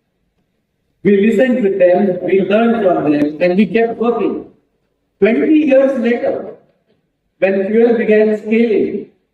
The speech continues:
impacting lakhs of students, running national programs, mobilizing C S R resources, the question was changed. And what was the question?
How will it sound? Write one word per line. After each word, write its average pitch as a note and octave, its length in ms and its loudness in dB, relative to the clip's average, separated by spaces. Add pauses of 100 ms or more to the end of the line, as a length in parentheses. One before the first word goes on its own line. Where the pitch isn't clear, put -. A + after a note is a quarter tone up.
impacting G#3+ 640 -2
lakhs C4 300 -2
of A#3+ 180 -4
students, - 580 -4 (300)
running G#3 400 2
national G#3 480 -2
programs, F3+ 800 -2 (240)
mobilizing G3+ 640 2
C G#3+ 220 0
S A3 100 0
R G#3+ 280 -2
resources, F#3 680 -2 (280)
the G3+ 180 -2
question A3 340 0
was A#3+ 180 -4
changed. A3 460 -4 (760)
And D3 120 -4
what G#3 120 2
was A#3 220 0
the A3 80 -4
question? C#4 600 -4